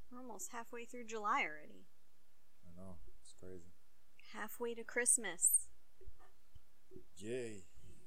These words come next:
Speaker 2: Can't wait.
Speaker 1: <laughs>
Speaker 2: So exciting.
Speaker 1: We are, uh, let's see, last games before the All-Star break in baseball are happening today.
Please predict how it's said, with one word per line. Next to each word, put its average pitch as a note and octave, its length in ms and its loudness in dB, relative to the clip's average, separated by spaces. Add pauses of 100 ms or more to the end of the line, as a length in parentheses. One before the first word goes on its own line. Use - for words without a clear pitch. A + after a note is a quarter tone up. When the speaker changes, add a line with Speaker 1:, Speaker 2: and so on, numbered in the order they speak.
(140)
Speaker 2:
Can't A3 200 -4
wait. - 260 -2
Speaker 1:
<laughs> - 60 -6 (1000)
Speaker 2:
So G2+ 640 -4
exciting. F2 480 -4 (300)
Speaker 1:
We G#3+ 420 0
are, F#3+ 720 2
uh, F3 800 -4
let's F3+ 220 -4
see, F3+ 260 -2
last F3 340 0
games A3 300 -6
before G#3 260 -4
the F3+ 200 -2
All-Star F#3 400 4
break A3 280 0
in C4+ 160 -4
baseball G3 600 2
are G#3+ 100 -8
happening F#3 480 -8 (460)
today. F3+ 640 -2